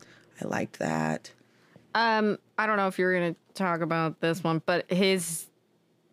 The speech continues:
Speaker 2: dad's situation is totally different.
Speaker 1: No, I'm totally, no, that's a pow-, no, stop it. That's part of my number
Speaker 2: I
Speaker 1: one.
Speaker 2: wasn't sure, so I wanted to touch on it. Okay, so
Speaker 1: My
Speaker 2: instead
Speaker 1: number
Speaker 2: of that
Speaker 1: one is Jim's character and his c-, character development. That's a, that's gonna fall under that.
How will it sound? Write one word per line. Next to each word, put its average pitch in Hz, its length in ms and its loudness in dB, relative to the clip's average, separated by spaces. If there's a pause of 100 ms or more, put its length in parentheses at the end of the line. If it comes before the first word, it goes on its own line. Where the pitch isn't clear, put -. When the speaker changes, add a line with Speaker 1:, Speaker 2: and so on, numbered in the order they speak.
(240)
Speaker 2:
dad's 214 640 2
situation 160 760 2
is 156 140 -2
totally 190 440 2
different. 135 520 -2 (160)
Speaker 1:
No, 277 220 6
I'm 262 100 6
totally, 320 380 4
no, 311 160 6
that's 262 240 4
a - 60 4
pow-, 320 200 4
no, 254 220 6
stop 285 260 2
it. 214 100 4
That's 180 140 0
part 262 140 2
of 269 60 6
my 285 40 6
number 233 180 6
Speaker 2:
I 175 60 6
Speaker 1:
one. 240 80 4
Speaker 2:
wasn't 269 300 4
sure, 254 160 4
so 240 120 2
I 214 60 4
wanted 214 200 2
to 247 100 -2
touch 208 180 0
on 185 80 0
it. 196 80 0
Okay, 214 220 2
so - 140 4
Speaker 1:
My 320 120 8
Speaker 2:
instead 359 160 8
Speaker 1:
number 453 140 6
Speaker 2:
of 403 120 6
that 302 200 8
Speaker 1:
one 415 140 4
is 269 200 6
Jim's 285 480 6
character 233 720 4
and 208 240 4
his 196 200 6
c-, 175 160 -2
character 226 480 2
development. 170 560 2
That's 180 200 2
a, 196 80 2 (480)
that's 190 220 0
gonna 247 180 4
fall - 300 2
under - 160 -2
that. - 140 -4